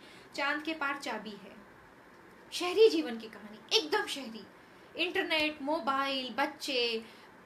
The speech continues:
वो अपने, फिर अपने जीवन में ये तकनीक,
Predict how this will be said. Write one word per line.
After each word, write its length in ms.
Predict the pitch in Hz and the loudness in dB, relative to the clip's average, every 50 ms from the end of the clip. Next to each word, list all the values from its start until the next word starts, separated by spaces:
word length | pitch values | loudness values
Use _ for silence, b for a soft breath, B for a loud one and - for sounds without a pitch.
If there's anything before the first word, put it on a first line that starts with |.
| - | -10
वो 120 | 240 320 453 | 0 2 2
अपने, 500 | - - 339 349 349 370 381 427 453 440 | 6 6 6 6 6 4 0 0 0 0
फिर 120 | 427 359 | -2 -2
अपने 360 | - - 294 - 339 392 415 | -2 -2 -2 -2 -2 -2 -2
जीवन 300 | 359 285 285 269 302 277 240 | -2 -2 0 0 0 -2 0
में 120 | 233 220 208 | -2 -4 -4
ये 200 | 214 240 294 320 | -4 -4 -6 -4
तकनीक, 500 | - - 294 302 330 370 415 427 - | -2 -2 -2 -2 -2 -2 -2 -4 -6